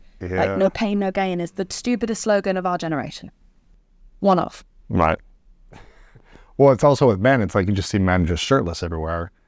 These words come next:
Speaker 1: who are just shredded and probably on steroids or human growth
Speaker 2: Human growth
Speaker 1: hormone.
Speaker 2: hormone.
Speaker 1: And so they're just, like, so ripped that you're just like,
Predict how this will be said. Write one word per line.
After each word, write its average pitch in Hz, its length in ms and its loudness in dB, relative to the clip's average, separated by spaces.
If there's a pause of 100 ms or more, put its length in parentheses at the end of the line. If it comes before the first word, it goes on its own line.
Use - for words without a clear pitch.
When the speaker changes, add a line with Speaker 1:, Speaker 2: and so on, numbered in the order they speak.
(120)
Speaker 1:
who 139 120 2
are 127 60 4
just 107 180 0
shredded 123 560 2
and 127 280 2 (140)
probably 143 300 4
on 107 260 0 (100)
steroids 101 560 0
or 92 320 -2 (400)
human 127 260 0
growth 110 180 2
Speaker 2:
Human 120 140 0
growth 117 100 4
Speaker 1:
hormone. 113 180 2
Speaker 2:
hormone. - 120 0
Speaker 1:
And 110 100 0
so 135 120 2
they're 135 140 2
just, 131 340 0
like, 107 300 2
so 147 720 -2 (220)
ripped 107 440 2
that 117 100 0
you're 107 100 4
just - 140 -2
like, 92 300 0